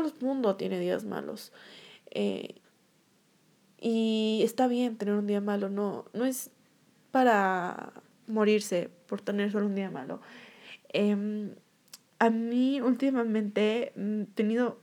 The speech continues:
muchos buenos días. O sea, eso sonó medio raro, pero he tenido días muy buenos. Eh, ha sido muy emocionante estas semanas. Me convertí en tía por no sé qué vez, pero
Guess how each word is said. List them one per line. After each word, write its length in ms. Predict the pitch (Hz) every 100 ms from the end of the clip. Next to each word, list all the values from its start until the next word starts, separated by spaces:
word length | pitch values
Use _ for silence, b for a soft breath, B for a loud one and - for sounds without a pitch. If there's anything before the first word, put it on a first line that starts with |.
| _
muchos 500 | - 226 247 247 254
buenos 280 | 247 226 226
días. 400 | 220 190 185 - B B B B -
O 100 | 220
sea, 200 | 208 -
eso 180 | - 240
sonó 160 | 226
medio 220 | 208 214 202
raro, 300 | 190 190 196
pero 200 | 202 - B B _
he 20 |
tenido 560 | 226 226 226 233 - -
días 420 | - 214 208 208 208
muy 280 | 208 220
buenos. 600 | 226 220 208 208 240 254 -
Eh, 420 | - 233 - 220 -
ha 80 | 214
sido 260 | 214 202 - -
muy 140 | 214
emocionante 500 | 220 226 220 202 196
estas 180 | 214 208
semanas. 500 | 202 196 196 208 220 b b b b b
Me 60 | 190
convertí 340 | 202 196 196
en 100 | 190
tía 300 | 185 185 185 - _
por 460 | 185 175 - - - _ _ _ _
no 100 | 208
sé 140 | 214 202
qué 80 |
vez, 180 | 185 196
pero 300 | - 190 -